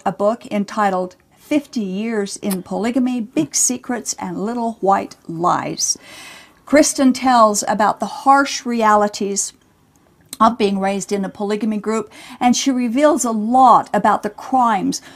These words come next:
of sexual and other abuses that were perpetrated against young children by older men in the Allred polygamy group. She writes about a man named John Thomas. He was on their priesthood council, and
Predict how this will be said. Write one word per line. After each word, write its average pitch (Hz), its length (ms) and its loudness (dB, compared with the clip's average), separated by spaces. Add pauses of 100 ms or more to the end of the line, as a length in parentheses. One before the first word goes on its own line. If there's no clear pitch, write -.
(120)
of 208 140 -2
sexual 269 600 0
and 208 140 -2
other 233 240 0
abuses 214 560 -4
that 202 180 -2
were 190 120 -2
perpetrated 190 1000 -4 (300)
against 220 400 -2
young 254 320 4
children 269 640 0
by 277 380 4
older 269 400 4
men 208 540 -2 (260)
in 240 180 4
the 226 120 2
Allred 202 420 2
polygamy 190 420 -4
group. 208 420 -4 (380)
She - 220 4
writes 277 440 4
about 226 320 4
a 214 60 2
man 208 580 0
named 202 400 -2 (100)
John 240 380 4
Thomas. 196 680 -2 (400)
He 233 180 0
was 214 220 0
on 208 180 2
their 190 140 -2
priesthood 233 500 -2
council, 220 580 -2 (320)
and 226 380 2